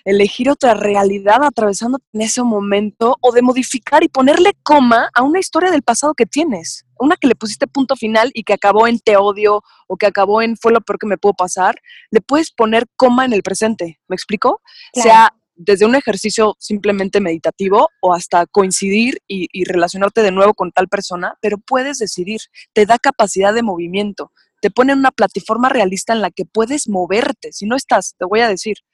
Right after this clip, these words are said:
Speaker 1: o agarrado, tratando de evitar con una mano estirada, ¿no? Para hacer resistencia, no quiero ver,
Speaker 2: Claro.
Speaker 1: que nos genera una fuga energética, y por el otro lado tienes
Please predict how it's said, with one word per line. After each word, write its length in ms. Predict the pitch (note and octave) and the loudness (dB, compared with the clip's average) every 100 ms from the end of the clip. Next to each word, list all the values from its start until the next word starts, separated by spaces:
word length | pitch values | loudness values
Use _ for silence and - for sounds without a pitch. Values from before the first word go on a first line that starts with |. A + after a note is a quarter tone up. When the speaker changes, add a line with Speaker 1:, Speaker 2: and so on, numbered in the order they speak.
| _ _ _ _ - | _ _ _ _ -2
Speaker 1:
o 100 | G3 | 2
agarrado, 560 | G#3 A#3 B3 C#4 D#4 G4+ D#5 _ _ _ | 2 2 0 -4 -6 -8 -14 _ _ _
tratando 480 | G#3+ G3+ B3 C#4 F4 | -4 -2 -4 -6 -4
de 240 | B3 F#3+ | -4 -4
evitar 480 | F3+ F3+ - G#3 A#3+ - _ _ - | -6 -10 -2 0 0 -6 _ _ -12
con 160 | G3 | -8
una 160 | A#3 B3+ | -4 -4
mano 320 | A#3+ A#3 A#3 | -4 -6 -8
estirada, 600 | A#3 F#3+ F#3+ F#3+ G#3 - _ _ - | -12 -6 -2 -2 -4 -6 _ _ -14
¿no? 220 | F#3 G#3 | -10 -8
Para 200 | - F3 | -6 -6
hacer 200 | E3+ G#3+ | -6 -8
resistencia, 520 | A3+ G3 - G3+ G#3 | -8 -10 -10 -8 -8
no 140 | G#3 G#3 | -8 -6
quiero 240 | G#3+ F#3 | -6 -4
ver, 200 | F3+ F#3+ - _ _ _ _ - | -4 -6 -12 _ _ _ _ -14
Speaker 2:
Claro. 320 | G#3+ F#3+ D#3+ | -10 -10 -6
Speaker 1:
que 100 | A3+ | -4
nos 160 | G#3+ G3 | -4 -2
genera 280 | A3+ A#3 A#3+ | -2 0 2
una 120 | F#3 | 0
fuga 280 | - C#4 D#4+ | -2 -2 -2
energética, 640 | G#3 - G3 G3 - A3 - | -2 -6 -10 -8 -8 -10 -8
y 100 | A3+ | -4
por 160 | B3 | -2
el 140 | B3 C4+ | 0 -2
otro 200 | D4+ E4+ | -6 -2
lado 280 | C4 A#3+ C#4+ | -2 -2 -6
tienes 460 | A#3+ G#3 G3 - | -4 -2 -4 -6